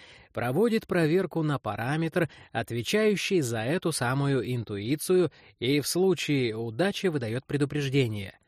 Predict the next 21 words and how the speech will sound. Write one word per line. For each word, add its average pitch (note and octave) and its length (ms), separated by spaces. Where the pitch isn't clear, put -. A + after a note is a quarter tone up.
Так, G#3 380
так. A2+ 420
А A#2+ 160
если G#3+ 380
монстров D#3+ 580
нет? C3+ 500
Можно G3+ 560
проводить B2+ 460
проверку C#3 540
на C#3+ 160
близость F3 500
тайников C#3+ 840
или F3 180
объектов B2+ 600
для F#3 140
задания. C3+ 680
Но D3+ 340
гримуар C#3+ 720
уже A#2+ 480
у C3 100
меня. A#2 500